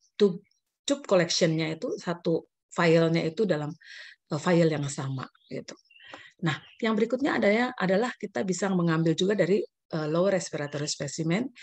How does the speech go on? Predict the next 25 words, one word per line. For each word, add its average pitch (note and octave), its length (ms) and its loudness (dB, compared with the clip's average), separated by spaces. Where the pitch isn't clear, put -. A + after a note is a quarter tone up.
kita E3+ 240 -4
bisa D3+ 400 -4
ambil D3+ 240 -2
dari C#3+ 80 -2
sputum. D3 720 -2
Hanya D#3+ 160 0
sputum E3+ 400 -2
ini A3 320 2
kan A3 160 0
tentu F#3 320 -2
pengambilannya E3 640 -2
juga D3+ 320 -6
harus D#3 160 -4
hati-hati F#3 480 -2
karena A3 400 0
pasien G3+ 400 -2
ini A#3 160 2
harus G3 480 0
mengeluarkan, F3+ 1040 0
eh, D#3+ 400 -2
dahaknya E3+ 480 -2
gitu D#3+ 240 -4
ya. F#3 80 0
Tentu A3+ 400 -4
kita, G#3 320 -6